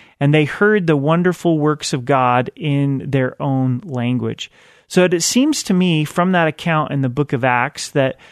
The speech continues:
speaking in tongues is known languages, but it's not a language that's known to me. It's not my native tongue. And the purpose of speaking in tongues is to declare the wonderful works of God.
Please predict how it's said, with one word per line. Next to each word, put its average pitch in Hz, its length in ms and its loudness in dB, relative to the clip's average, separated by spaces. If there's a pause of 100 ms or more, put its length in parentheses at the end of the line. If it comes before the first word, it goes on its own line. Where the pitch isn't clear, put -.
(220)
speaking 220 480 0
in 226 140 2
tongues 170 400 0
is 170 340 0 (120)
known 160 420 2
languages, 143 800 0
but - 420 0
it's - 220 -6
not 165 300 2
a 156 160 -2 (260)
language 147 800 0
that's 139 260 -2
known 147 500 0
to - 120 -8
me. 135 240 2
It's - 180 -4
not 151 260 0
my 127 380 0
native 135 640 0
tongue. 123 440 -4 (460)
And 151 160 2
the 143 40 2
purpose 214 640 0
of 139 100 -4
speaking 147 500 -2
in 131 120 0
tongues 127 540 -2
is 170 320 0
to 190 100 0
declare 135 640 2
the 127 140 2
wonderful 131 580 0
works 120 300 -2
of 117 100 -6
God. 113 360 -2